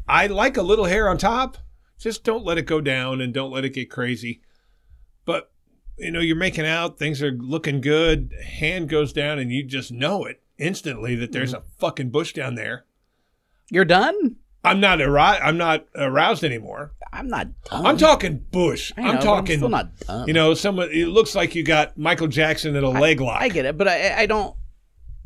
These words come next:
Speaker 2: uh, I'm changing methods at that point. You know what I mean? We're not going through the same steps.
Speaker 1: You're going strictly oral at this point?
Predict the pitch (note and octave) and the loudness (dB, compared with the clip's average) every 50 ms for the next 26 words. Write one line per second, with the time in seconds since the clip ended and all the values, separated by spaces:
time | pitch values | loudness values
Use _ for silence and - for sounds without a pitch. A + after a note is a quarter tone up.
0 | - - F3+ E3 - - - - - - - - - - - - - - - _ | -6 -6 -6 -4 -6 -6 -4 -4 -4 -4 -6 -8 -10 -12 -12 -14 -18 -20 -20 _
1 | - - - - - - - F3 - - A#3 C4 A3 E3 D3+ C#3 A#2+ A2+ G#2+ - | -20 -18 -16 -16 -12 -10 -10 -4 -2 0 0 0 0 0 0 0 0 0 -2 -2
2 | G2+ E2+ - - E2 D#2 - D2 C#2 - - D2 C2+ - _ _ - B2 C#3 C#3 | -6 -8 -10 -10 -10 -10 -10 -10 -10 -12 -14 -16 -16 -16 _ _ -8 -4 -2 -2
3 | C3+ C3 C3 C3 C3 C3 C3 C3+ D#3 E3 D#3+ - E3+ D#3+ D3 C3+ - - C#3+ B2 | -2 -2 -2 -2 -2 0 2 2 2 2 2 2 2 2 2 2 0 0 0 2
4 | B2 G#2+ - - D3+ C3+ A#2 - - - - C#3+ A#2 F2 - - - - - - | 2 0 0 0 0 0 0 -2 -4 -2 0 0 0 0 -2 -6 -8 -10 -10 -14
5 | - _ _ - C#3+ C#3+ D#3 D3 C#3+ - F3 E3 - D#3 D#3 C#3+ B2 C#3 D#3+ F3+ | -20 _ _ -2 0 2 2 2 2 0 0 0 2 4 4 4 6 6 4 4
6 | G3 G3 G3 G3 G3 G#3 G3 - - - G#3 G#3 G#3+ A3 | 4 2 0 0 0 0 -2 -2 0 0 0 0 0 -2